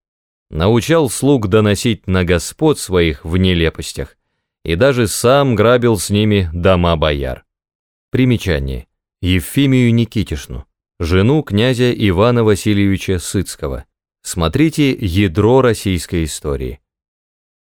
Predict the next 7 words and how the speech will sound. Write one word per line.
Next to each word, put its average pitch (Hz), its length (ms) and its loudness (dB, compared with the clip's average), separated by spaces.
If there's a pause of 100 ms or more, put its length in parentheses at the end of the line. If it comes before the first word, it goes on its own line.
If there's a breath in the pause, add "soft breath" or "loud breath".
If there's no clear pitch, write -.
(240)
Мы, 151 340 0
слава 151 560 2
Богу, 92 600 0
живем 110 440 2
в - 100 -16
такие 131 500 0
времена, 76 500 -2